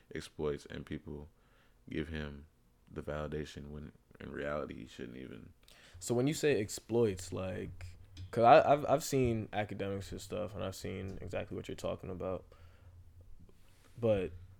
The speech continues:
Speaker 2: do you think that there's, like, some of the stuff that he says is like, okay, like, this is actual, not exploiting, but it's like he's actually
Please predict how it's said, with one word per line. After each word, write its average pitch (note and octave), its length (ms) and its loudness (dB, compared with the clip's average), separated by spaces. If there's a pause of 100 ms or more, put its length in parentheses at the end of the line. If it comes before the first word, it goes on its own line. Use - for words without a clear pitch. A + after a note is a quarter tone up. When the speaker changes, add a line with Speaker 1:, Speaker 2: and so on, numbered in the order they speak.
(120)
Speaker 2:
do A#2 80 2
you B2+ 100 6
think C3 220 4
that G#2+ 200 6
there's, A2 720 4 (560)
like, G#2 260 4
some A2+ 160 2
of A2 60 2
the G#2 60 -2
stuff G#2+ 220 2
that G#2 100 4
he G#2 80 2
says G2+ 300 2
is G2 140 -2
like, G2 180 0
okay, G2 260 0
like, F#2 180 -4
this G#2+ 160 -2
is G2 240 -4
actual, F#2+ 600 -2 (200)
not A#2+ 200 4
exploiting, G#2 680 0
but F#2+ 140 0
it's G2+ 220 -4
like F#2 260 -4 (240)
he's G2 160 -6
actually G2 720 -4